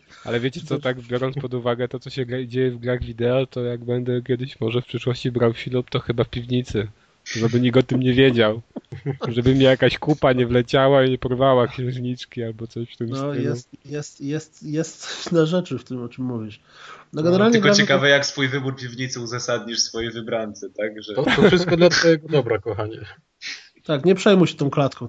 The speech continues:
Speaker 2: tam naprawdę się nie przejmuj, tak? Generalnie ja tej gry jeszcze nie przeszedłem. Pograłem w to s-, jeden wieczór, taki dłuższy.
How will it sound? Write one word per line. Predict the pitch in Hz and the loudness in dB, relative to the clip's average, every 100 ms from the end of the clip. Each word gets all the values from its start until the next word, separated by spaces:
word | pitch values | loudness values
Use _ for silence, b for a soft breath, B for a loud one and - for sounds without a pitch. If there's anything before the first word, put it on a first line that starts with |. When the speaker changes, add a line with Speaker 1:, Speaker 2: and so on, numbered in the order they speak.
| - | -6
Speaker 2:
tam | 139 | -4
naprawdę | 156 175 170 | 0 2 2
się | 151 | 0
nie | 143 | -2
przejmuj, | 135 123 113 110 117 | -2 -4 -2 -4 -8
tak? | 151 b b b b b b b b b b b | -10 b b b b b b b b b b b
Generalnie | 135 147 170 196 233 240 220 220 | -2 4 6 6 6 6 6 6
ja | 185 185 196 | 4 4 4
tej | 185 | 4
gry | 175 | 4
jeszcze | 175 - | 4 4
nie | 165 | 0
przeszedłem. | 143 - 127 127 139 | 0 0 2 2 2
Pograłem | 156 170 170 | 2 4 4
w | 147 | 2
to | 160 147 143 139 135 131 120 | 2 4 4 4 4 2 -2
s-, | - - - - - | -8 -8 -6 -6 -2
jeden | 143 143 139 | 0 4 2
wieczór, | 131 127 139 143 | 4 2 2 0
taki | 135 135 | -2 -2
dłuższy. | 127 117 - 135 143 160 | 0 -2 0 4 6 4